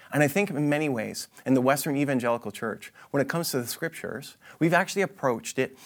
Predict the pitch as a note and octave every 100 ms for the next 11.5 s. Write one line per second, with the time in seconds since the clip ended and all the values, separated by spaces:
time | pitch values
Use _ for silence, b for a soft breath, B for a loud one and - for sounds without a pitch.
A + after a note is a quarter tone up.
0 | B D3 C#3+ D3 C3 C3 A#2 A#2+ A2+ -
1 | F#2+ F#2 E2+ - - - _ b b b
2 | C3 F#3+ F#3+ F3+ D3+ D3+ D#3 D#3+ D3 C#3+
3 | B2+ C#3 C#3 B2 A#2+ B2 C3+ C#3 G2+ G2+
4 | A2+ G2+ F#2 E2+ - - _ b b b
5 | C3+ C3+ - - - E3+ F3+ D3 C3 -
6 | F#2 G#2+ A#2+ A#2+ B2+ A#2 - A2 - F#2
7 | - B - B2 B2+ B2+ C3 B2 A2+ A2+
8 | A2+ - F2+ - - B B B2+ A#2 D3+
9 | D#3 G2 D#2+ A2 - b B2 C#3+ C#3+ -
10 | E3 - A#2+ A#2 A2+ A#2 A#2+ A2 B2+ E3+
11 | D#3 E3 F3+ -